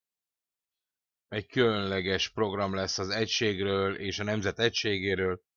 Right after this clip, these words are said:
hogy miért kell kimennünk a, a nemzethez, e, itt Izraelben, miért annyira fontos a terjesztés. Jó reggelt, Jakokkal, jó reggelt, e, Ra-, Rav.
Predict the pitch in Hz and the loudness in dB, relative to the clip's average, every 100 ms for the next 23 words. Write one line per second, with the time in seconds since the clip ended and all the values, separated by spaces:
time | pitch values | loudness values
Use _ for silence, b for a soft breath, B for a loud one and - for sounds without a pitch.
0 | _ _ _ _ _ - 101 113 107 101 | _ _ _ _ _ -6 0 2 2 -2
1 | 113 104 95 95 90 95 85 _ _ _ | 0 0 0 -2 -2 -2 -4 _ _ _
2 | - - 92 90 85 85 80 _ _ _ | -18 -6 -2 0 0 -2 -8 _ _ _
3 | 131 120 127 113 110 - 110 98 95 - | -4 0 2 4 2 2 2 2 2 -4
4 | - _ _ _ _ _ - 107 101 98 | -16 _ _ _ _ _ -8 -2 0 0
5 | 98 98 127 113 107 101 92 98 98 104 | -2 -2 -2 2 4 4 2 0 0 0
6 | 120 104 110 104 95 104 104 92 98 95 | 0 2 0 0 -2 -2 -4 -2 0 0
7 | - - - _ - 92 85 - - _ | 0 -6 -10 _ -2 0 0 -4 -20 _
8 | _ - 120 107 98 - 95 85 - b | _ -2 0 0 -2 -2 -4 -4 -8 b
9 | b _ 123 127 117 104 104 120 110 101 | b _ 4 6 6 6 2 2 2 2
10 | - 104 107 104 98 90 95 90 82 - | 2 2 4 4 2 2 2 2 0 0
11 | 92 90 87 87 87 82 - - - 104 | 2 2 0 -4 -6 -8 -14 -20 -8 -4
12 | 101 - 95 92 98 | -4 -4 -6 0 0